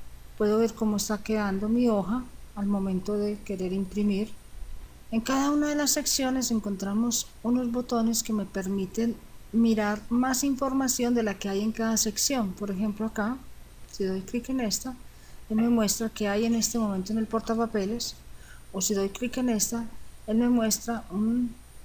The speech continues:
una caja de diálogo que trae otras opciones para yo poder, eh, implementar en mi documento. Una vez haya escrito información en mi documento, vamos a imaginar que escribí,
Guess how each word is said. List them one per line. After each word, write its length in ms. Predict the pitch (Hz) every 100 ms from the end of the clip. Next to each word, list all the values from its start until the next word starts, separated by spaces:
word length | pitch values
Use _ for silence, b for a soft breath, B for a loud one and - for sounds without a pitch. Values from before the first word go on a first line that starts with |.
| -
una 120 | 202
caja 420 | 208 208 214 247
de 100 | 247
diálogo 540 | 247 220 214 220 247 247 - B B -
que 100 | -
trae 480 | 208 208 202 208 208 -
otras 420 | 226 233 240 226
opciones 880 | 254 - - 247 214 220 240 - - - - - -
para 260 | - 208 196
yo 160 | 185 185
poder, 540 | 214 214 208 214 214
eh, 120 | 185 196
implementar 600 | 185 202 202 185 185 175
en 180 | 196 202
mi 100 | 190
documento. 640 | 175 - 180 175 156 - -
Una 180 | 285 302
vez 160 | 302
haya 180 | 285 269
escrito 380 | 262 - 247 254
información 500 | 240 220 196 185 190
en 120 | 208
mi 100 | 233
documento, 560 | 233 233 262 208 196 226
vamos 260 | 196 202
a 40 | 214
imaginar 360 | 196 180 165
que 140 | 165 196
escribí, 720 | 185 - 170 165 170 180